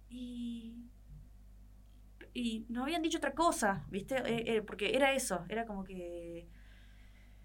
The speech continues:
Y entre promesas y promesas y que no veíamos que no se cumplía nada,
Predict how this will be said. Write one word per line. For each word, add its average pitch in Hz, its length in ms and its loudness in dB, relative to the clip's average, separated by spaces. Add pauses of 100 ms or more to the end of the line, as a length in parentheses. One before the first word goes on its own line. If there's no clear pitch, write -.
(1200)
Y 320 100 6
entre 320 220 6
promesas 330 640 8
y 247 60 6
promesas 262 520 6
y 247 40 2
que 226 120 -2
no 254 120 6
veíamos 285 360 4
que 196 100 -2
no 226 100 2
se 285 140 0
cumplía 214 500 4
nada, 208 560 6